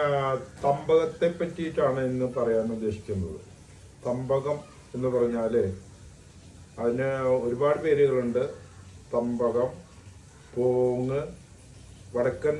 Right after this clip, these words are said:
ഭാഗങ്ങളിലേക്ക് ഉരിപ്പ് എന്ന് പറയും, പിന്നെ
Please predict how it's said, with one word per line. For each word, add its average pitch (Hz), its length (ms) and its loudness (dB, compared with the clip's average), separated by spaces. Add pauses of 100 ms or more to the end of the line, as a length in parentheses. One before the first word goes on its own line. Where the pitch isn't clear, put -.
(120)
ഭാഗങ്ങളിലേക്ക് 139 600 2 (640)
ഉരിപ്പ് 143 520 0
എന്ന് 147 200 0
പറയും, 120 240 0 (1040)
പിന്നെ 127 380 2